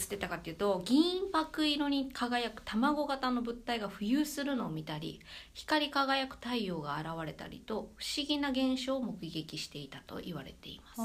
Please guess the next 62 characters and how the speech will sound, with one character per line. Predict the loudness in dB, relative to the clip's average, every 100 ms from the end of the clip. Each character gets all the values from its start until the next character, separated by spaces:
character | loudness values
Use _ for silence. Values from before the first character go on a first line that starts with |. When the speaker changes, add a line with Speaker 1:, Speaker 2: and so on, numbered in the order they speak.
| 4
Speaker 2:
ー、 |
だ |
か | 4
ら | 2
光 | 2 4 6 6
し | 4
か | 4
見 | 4
え | 0
て | 0
な | 0
い | -2
ん | -4
だ。 |
Speaker 1:
そ | 2 2
う | 4
そ | 2 0 2
う。 | 4
な |
ん | 4
か、 | 6 6
Speaker 2:
は | 6
い。 | 0 -12 -20 -20 -18 -8
Speaker 1:
光 | 2 4 6
に | 4 2
向 | 0
か | -2
っ |
て | -2
子 | -2 2
供 | 2
た | 2 0
ち | -2
が |
喋 | 0 0 0
っ |
て | 0 -2
る | 2
な | 2 2
ぐ | 2
ら | 0
い |
な。 | 0
Speaker 2:
う |
ん | -4
う |
ん |
う | -4 -2 -2 -2 0
ん |
う |
ん。 |
Speaker 1:
そ | 0 -2
う。 | -10 -20 -20 -6 2
で、 | 2 4
重 | 4 4 6
要 | 4
な | 4
ポ | 2 2
イ | 2
ン | 0
ト | 2
は、 | 4 4 2